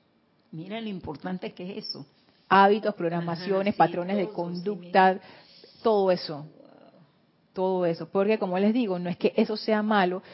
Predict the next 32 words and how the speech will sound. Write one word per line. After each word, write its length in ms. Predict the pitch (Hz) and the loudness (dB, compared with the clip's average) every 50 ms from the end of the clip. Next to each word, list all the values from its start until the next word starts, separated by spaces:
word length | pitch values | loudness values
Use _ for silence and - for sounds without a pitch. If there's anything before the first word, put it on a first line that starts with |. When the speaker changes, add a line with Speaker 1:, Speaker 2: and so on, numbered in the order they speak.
| - - _ _ | -20 -20 _ _
Speaker 2:
sino 360 | - - 214 196 196 185 180 | -6 -4 -2 -2 -2 0 2
que 380 | - 190 190 196 - - - _ _ _ _ _ _ _ _ _ _ _ | 4 4 4 4 2 -2 -8 _ _ _ _ _ _ _ _ _ _ _
uno 260 | - 220 220 226 220 - - _ _ _ _ _ _ _ _ | -4 -2 -2 -2 -2 -4 -8 _ _ _ _ _ _ _ _
ha 120 | - 202 | 4 4
de 100 | 202 214 208 | 6 4 4
ser 180 | 226 208 208 | 2 -2 -2
consciente 840 | - - 196 196 196 - - - 226 208 190 185 180 175 175 180 180 - _ _ _ _ _ _ _ _ _ _ _ _ _ _ _ _ _ _ _ _ _ | -4 -6 -8 -8 -8 -10 -8 -6 -4 -2 -2 -2 -2 -2 -2 -2 -4 -8 _ _ _ _ _ _ _ _ _ _ _ _ _ _ _ _ _ _ _ _ _
de 220 | - 180 185 185 - | 2 4 4 4 4
qué 160 | - 226 214 | 4 4 6
es 60 | 214 | 6
lo 100 | 226 226 | 4 2
que 100 | - 180 | 0 0
está 280 | 175 - - 180 170 165 | -2 0 0 0 2 2
pasando 460 | - 175 - - 185 185 185 185 185 | 0 -2 -2 0 0 0 0 0 0
dentro 300 | 185 185 185 185 190 190 | 0 0 0 -2 -2 0
de 80 | 185 175 | 0 0
la 100 | 170 165 | 0 0
cabecita 560 | - 160 156 156 160 - - 175 165 185 185 | 0 -2 -2 -4 -6 -6 -8 -4 -2 0 0
y 60 | 175 | 0
el 80 | 160 156 | 0 -2
Speaker 1:
Sí. 40 | 156 | -2
Speaker 2:
corazón 400 | 160 160 160 151 - 165 160 160 | -4 -4 -6 -6 -8 -8 -8 -8
de 80 | 160 | -8
uno. 240 | 160 156 156 160 156 | -8 -8 -8 -10 -10
Porque 160 | 160 170 175 | -8 -6 -8
si 140 | 170 - 196 | -6 -6 -8
uno 100 | 190 202 | -6 -4
no 60 | 214 | -4
es 80 | 214 - | -4 -6
consciente 480 | - 220 208 - 226 220 214 208 220 | -6 -8 -8 -6 -4 -4 -4 -2 0
de 100 | 208 196 196 | 0 0 0
eso, 320 | 196 196 - 220 233 247 | -2 -4 -6 -10 -10 -10